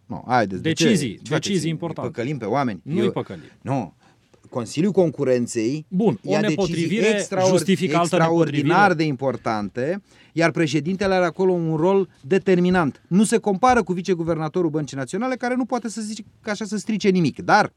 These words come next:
Speaker 1: revin la problemă, că n-am vrut să scap de ea, am pomenit întreagă cum se întâmplă în România, în România analitică și în România reală. Deci noi nu suntem, i-am spus lui Bogdan Olteanu, P D-ul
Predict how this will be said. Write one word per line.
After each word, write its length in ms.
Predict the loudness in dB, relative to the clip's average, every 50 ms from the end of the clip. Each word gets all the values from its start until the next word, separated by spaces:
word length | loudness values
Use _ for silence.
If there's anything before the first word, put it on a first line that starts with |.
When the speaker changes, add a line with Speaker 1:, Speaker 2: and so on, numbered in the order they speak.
| _ _
Speaker 1:
revin 340 | -4 0 0 2 4 4 4
la 140 | 4 4 2
problemă, 360 | 2 -2 -2 -2 -2 -4 -4
că 80 | -6 -6
n-am 140 | -6 -6 -6
vrut 120 | -6 -6
să 100 | -8 -10
scap 260 | -8 -4 -4 -4 -4
de 140 | -4 -6 -6
ea, 160 | -4 -6 -8 -10
am 120 | -12 -10
pomenit 500 | -8 -6 -4 -4 -4 -4 -6 -6 -8 _ _ -20 -20 _ _ _
întreagă 440 | -8 -4 0 0 0 0 0 -4 -8 -8 _
cum 180 | -4 -2 -2 -2
se 100 | -2 -2
întâmplă 340 | -2 -2 -2 -2 -2 -2 -2
în 60 | 0
România, 500 | 0 0 0 -2 -2 -4 -4 -6 -10 -14 _ _ _ _ _ _
în 120 | -2 0
România 400 | 2 2 2 2 0 0 0 0
analitică 520 | 0 0 0 0 0 -2 -4 -8 -6 -6 -4
și 120 | -2 -4
în 60 | -4
România 440 | -4 -4 -4 -4 -4 -4 -4 -2 -2
reală. 380 | -2 -2 -2 -2 -4 -8 -10 _ _
Deci 160 | -6 -4 0
noi 180 | 2 2 4 4
nu 100 | 4 4
suntem, 320 | 2 2 0 0 0 0
i-am 100 | 0 -2
spus 160 | -4 -6 -4 -4
lui 100 | -4 -2
Bogdan 300 | -2 -4 -4 -4 -4 -4
Olteanu, 300 | -4 -4 -2 -4 -4 -4
P 100 | -4 -4
D-ul 480 | -4 -4 -2 -4 -4 -2 -2 -4 -6 -8